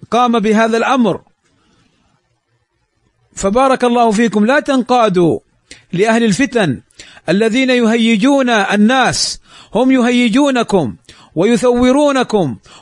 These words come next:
ويعرضونكم للرصاص ويعرضونكم للنار ويعرضونكم لإراقة الدماء، أنتم وأبناءكم وآباءكم ونساءكم، وهم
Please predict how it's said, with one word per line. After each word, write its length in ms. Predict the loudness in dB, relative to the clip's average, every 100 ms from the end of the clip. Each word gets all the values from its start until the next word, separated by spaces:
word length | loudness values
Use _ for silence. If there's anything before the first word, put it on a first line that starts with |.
| -4
ويعرضونكم 960 | -2 0 0 0 2 0 0 0 0
للرصاص 880 | 0 0 -2 0 0 0 -4 -8 -12 -20 -16 -4
ويعرضونكم 960 | 0 0 0 -2 0 -2 -2 0 0
للنار 640 | 2 2 2 0 0 -4 -10 _ _ -12 -4
ويعرضونكم 960 | -2 0 0 0 0 0 0 -2 0
لإراقة 640 | 0 0 0 0 0 -2 -2
الدماء، 640 | -2 -2 0 0 -2 -4 -14 -20 _ -4
أنتم 640 | 0 0 0 -2 -2 -6 -12 _ -6
وأبناءكم 1080 | -2 -2 -2 0 0 0 0 -2 -2 0 -4 -8 _ -4
وآباءكم 1160 | -2 2 0 0 0 2 0 0 0 0 -2 -6 _ -6
ونساءكم، 1000 | -2 0 0 0 0 0 -2 0 -2 -2 -8 -12 -2
وهم 580 | 0 2 0 0 -4